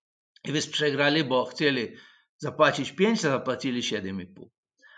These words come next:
Ale w końcu wygrali, jest biznes. To samo jest u nas. Każdy musi powiedzieć to, co on jest gotowy, e,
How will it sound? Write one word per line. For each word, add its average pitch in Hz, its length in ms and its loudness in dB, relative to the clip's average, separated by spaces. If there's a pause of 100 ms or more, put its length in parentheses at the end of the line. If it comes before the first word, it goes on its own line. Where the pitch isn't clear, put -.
(100)
Ale 156 180 4
w - 80 -4
końcu 208 300 4
wygrali, 208 420 8
jest 147 180 6
biznes. - 580 -2 (960)
To 226 160 10
samo 214 320 6
jest 170 320 4
u 135 100 -2
nas. 101 280 -6
Każdy 185 480 4
musi 175 300 0
powiedzieć 165 640 0
to, 180 380 0 (180)
co 185 240 4
on 170 380 2 (600)
jest 151 320 2
gotowy, 143 440 2
e, 139 220 -4